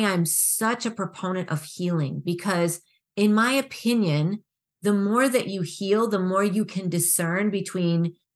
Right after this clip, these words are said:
destructive and difficult. I feel like it really helps with dis-,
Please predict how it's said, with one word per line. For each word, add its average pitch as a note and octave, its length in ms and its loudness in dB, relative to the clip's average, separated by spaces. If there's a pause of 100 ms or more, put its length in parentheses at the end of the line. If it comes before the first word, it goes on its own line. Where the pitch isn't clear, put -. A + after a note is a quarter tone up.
destructive D3+ 580 0
and C3+ 120 0
difficult. C3+ 520 -8 (340)
I F3+ 160 0
feel A3 400 0
like F#3 360 0 (400)
it F#3+ 160 -2
really G#3 340 4
helps F3 500 -2
with E3 200 0
dis-, - 280 -2